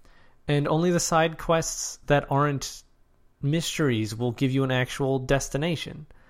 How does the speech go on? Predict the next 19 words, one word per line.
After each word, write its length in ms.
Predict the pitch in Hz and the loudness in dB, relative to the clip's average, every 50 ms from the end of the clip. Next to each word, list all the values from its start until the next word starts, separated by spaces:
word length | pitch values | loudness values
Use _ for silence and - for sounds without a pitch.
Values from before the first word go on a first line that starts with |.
| - - - - - - - - - | -20 -20 -20 -20 -20 -20 -16 -12 -6
So, 220 | 131 - 151 131 | 0 2 2 2
for 180 | - - 147 143 | 2 2 0 2
instance, 760 | 135 127 - - - 127 123 120 113 - - - - - - - - - | 2 0 -2 -2 -2 -2 -2 -2 -4 -6 -8 -10 -12 -12 -14 -18 -14 -6
there 440 | - 135 117 127 123 123 120 120 120 | -4 -2 0 2 2 4 4 2 2
is 260 | 123 120 117 117 113 | 2 0 0 0 0
a 220 | 117 113 113 113 107 | 0 0 0 -2 -2
side 320 | - - 120 110 110 110 | -2 0 0 0 0 -2
quest 340 | - - 123 113 107 - - | -2 -2 0 0 0 -2 -6
to 80 | - 117 | -8 -6
take 400 | - - 117 113 110 - - - - - | -4 -2 -2 -2 -4 -6 -12 -20 -10 -4
pictures 640 | - 135 127 - - - 123 117 117 113 107 101 - | -4 -4 -4 -4 -4 -2 -2 -2 -2 -2 -4 -6 -6
of, 360 | 123 120 113 113 110 107 110 | -2 0 0 0 0 0 0
uh, 600 | 110 104 104 101 101 101 101 110 - - - - - - - _ - - _ | 0 0 2 2 2 0 0 -2 -2 -6 -8 -12 -14 -18 -20 _ -20 -10 _
of 260 | - 127 117 110 110 - | -2 0 0 -2 -2 -6
some 440 | - - 120 117 113 113 113 113 - | -4 -2 -2 0 -2 -2 -4 -2 0
artifacts 600 | 139 139 131 123 - - 104 92 - - - - | 2 2 2 2 0 0 -2 -4 -4 -8 -10 -8
around 300 | - - 110 107 101 95 | -6 -4 -4 -2 -4 -4
the 80 | 95 90 | -6 -6
world. 340 | 92 98 87 87 90 82 | -6 -6 -6 -6 -6 -10